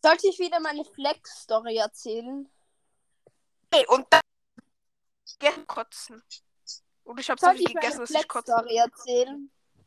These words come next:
Speaker 2: Von mir aus.
Speaker 1: Ja, kennst du sie schon?
Speaker 2: Welche? Mit dem Gürtel?
Speaker 1: Nein,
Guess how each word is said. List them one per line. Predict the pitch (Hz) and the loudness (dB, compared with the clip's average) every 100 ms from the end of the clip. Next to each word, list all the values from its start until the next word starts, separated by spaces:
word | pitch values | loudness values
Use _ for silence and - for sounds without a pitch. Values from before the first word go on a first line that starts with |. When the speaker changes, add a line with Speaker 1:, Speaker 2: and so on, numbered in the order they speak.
| _ _ - | _ _ -10
Speaker 2:
Von | - 233 | -6 -4
mir | 226 247 | 2 2
aus. | 285 - _ _ _ _ _ _ _ _ _ _ - | 0 -8 _ _ _ _ _ _ _ _ _ _ -10
Speaker 1:
Ja, | - 320 - - - | -2 -2 -2 -8 -10
kennst | 269 294 - | -8 -8 -12
du | 311 | -16
sie | 302 320 | -10 -10
schon? | 311 339 320 359 _ - - _ _ _ _ _ _ _ - | -6 -6 -4 -6 _ -20 -20 _ _ _ _ _ _ _ 0
Speaker 2:
Welche? | 220 226 262 311 - - | 2 4 4 2 -4 -14
Mit | 240 247 | -12 -12
dem | 240 | -8
Gürtel? | 262 311 - 226 208 _ _ _ _ _ _ _ | 0 0 0 -10 -12 _ _ _ _ _ _ _
Speaker 1:
Nein, | - 208 233 269 285 269 | -12 0 4 6 4 0